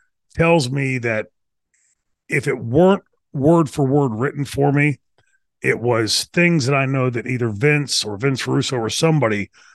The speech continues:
wanted that character to say, because you, the fans have seen enough of my promos. I don't talk like that. Um, you know, the, the, the, you know, he, he's gonna fail his test, and, uh,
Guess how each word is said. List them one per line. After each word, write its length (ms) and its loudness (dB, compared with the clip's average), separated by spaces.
wanted 200 0
that 140 -2
character 380 -2
to 80 -4
say, 480 0
because 240 -2
you, 240 -4
the 220 -6
fans 240 2
have 80 -2
seen 140 2
enough 160 0
of 40 -6
my 120 -2
promos. 340 0
I 60 2
don't 200 2
talk 300 -4
like 200 -10
that. 380 -12
Um, 520 -2
you 80 -2
know, 180 0
the, 300 -4
the, 500 -8
the, 460 -10
you 100 -4
know, 60 -4
he, 280 -8
he's 120 -6
gonna 140 -6
fail 360 0
his 160 -4
test, 640 -4
and, 280 -8
uh, 380 -2